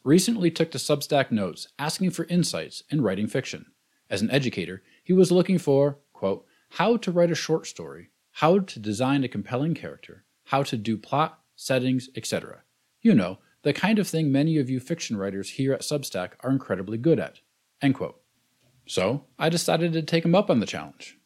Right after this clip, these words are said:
But before we go further, I do highly recommend you join Substack Notes, as it's a fantastic way to see the behind the scenes of the authoring community and build relationships, as I have with Alejandro, with amazing people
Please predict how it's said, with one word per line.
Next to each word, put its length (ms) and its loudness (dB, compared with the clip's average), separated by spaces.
But 120 -2
before 320 4
we 120 6
go 160 6
further, 480 2
I 100 4
do 320 4
highly 300 0
recommend 580 0
you 160 0
join 380 2
Substack 580 -2
Notes, 400 -6
as 160 -4
it's 140 -4
a 40 -6
fantastic 760 -2
way 320 -6
to 100 -8
see 200 2
the 100 -2
behind 480 0
the 60 -2
scenes 420 -6
of 80 -6
the 160 -2
authoring 420 0
community 540 -4
and 120 -4
build 200 0
relationships, 760 -4
as 160 -2
I 140 4
have 220 0
with 120 -4
Alejandro, 680 -4
with 160 -2
amazing 560 2
people 440 -10